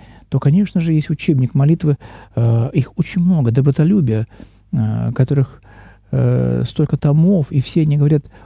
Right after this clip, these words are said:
об такой у-, глубокой, удивительной, умной молитве, когда уже мы переходим из этапа в этап, из первого класса, из яселек в первый класс, потом мы идём чуть дальше,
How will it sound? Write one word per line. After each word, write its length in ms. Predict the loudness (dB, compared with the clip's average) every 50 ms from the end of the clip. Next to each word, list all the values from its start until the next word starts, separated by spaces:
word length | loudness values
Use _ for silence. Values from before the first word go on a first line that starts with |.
| -10 _
об 220 | 0 0 0 0 -2 -10 -20 -20 -20 -20 _ _ -4
такой 280 | -4 -2 -2 -2 -2 -2
у-, 140 | 0 0 0
глубокой, 800 | 0 0 2 2 2 2 2 0 0 0 0 -2 -2 -4 -4 -2 0
удивительной, 640 | 0 0 0 2 2 0 0 0 0 0 0 0 0
умной 320 | 0 0 0 2 2 2 2
молитве, 580 | 2 2 2 0 0 -2 -4 -6 -6 -8 -8 -8 -12 -20 -20 -20 -18 _
когда 320 | -4 -2 0 2 2 2
уже 440 | 0 0 0 0 0 0 0 0 -2 _ _ _ -4
мы 280 | 0 0 2 2 0 -2 -6 -12 -20 -20 -20 -20 _ _ _ _ _ _ _ _ -4
переходим 540 | -2 -2 0 0 0 0 2 2 0 -2 -4 -10 -20 -8 -4
из 160 | -4 -2 -2 -2
этапа 280 | -2 -2 -2 0 0
в 120 | 0 0 0
этап, 360 | 0 -2 -2 -2 -2 -6 -10 -20 -20 -8 _
из 180 | -4 -4 -4 -4
первого 360 | -2 0 2 2 2 0 0
класса, 500 | 0 0 0 0 0 -2 -2 -6 -8 -8 -10 _ _ -20 -20 _ _ -2
из 120 | 0 2
яселек 520 | 2 2 2 2 0 0 -2 -2 -2 -4
в 40 | -4
первый 300 | -2 0 0 2 2 0
класс, 400 | 0 0 0 0 0 0 -2 -4 -6
потом 300 | -8 -6 -4 -2 -2 0
мы 120 | 0 0
идём 180 | 0 -2 -4 -4
чуть 200 | -4 -4 -2 0
дальше, 460 | 0 0 0 0 -2 -6 -10 -16